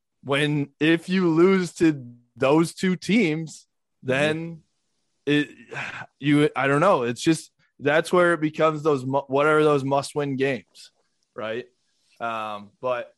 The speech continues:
you know, I, I, I would, I wanna ask you guys this. Are, you know, what's your level of confidence going into this game?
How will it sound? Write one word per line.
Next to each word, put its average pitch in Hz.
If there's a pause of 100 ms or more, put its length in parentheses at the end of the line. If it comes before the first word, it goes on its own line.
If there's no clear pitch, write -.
(280)
you 135
know, 131
I, 156 (180)
I, 160 (320)
I 160
would, 196
I 165
wanna 202
ask 185
you 170
guys 147
this. 131
Are, 143
you 147
know, 131 (160)
what's 175
your 233
level 190
of 151
confidence 139
going 131
into 135
this 123
game? 120